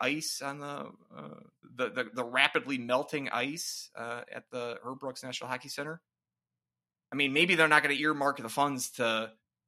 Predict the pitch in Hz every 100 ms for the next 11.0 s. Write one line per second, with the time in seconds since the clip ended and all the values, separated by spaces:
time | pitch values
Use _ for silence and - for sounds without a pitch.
0 | _ _ _ - 147 156 165 - 87 104
1 | 104 110 117 120 123 110 160 131 123 185
2 | 170 120 117 117 113 113 117 110 110 156
3 | 160 139 113 95 - - - 113 - 147
4 | 139 123 110 - - 131 147 131 110 -
5 | - - 110 107 131 151 156 202 147 110
6 | - - - 147 - - 104 95 - -
7 | - - _ _ _ _ _ 117 113 107
8 | 110 - 117 120 101 101 101 139 120 90
9 | 80 - 120 139 226 190 180 156 - 143
10 | 226 208 107 92 90 113 123 151 147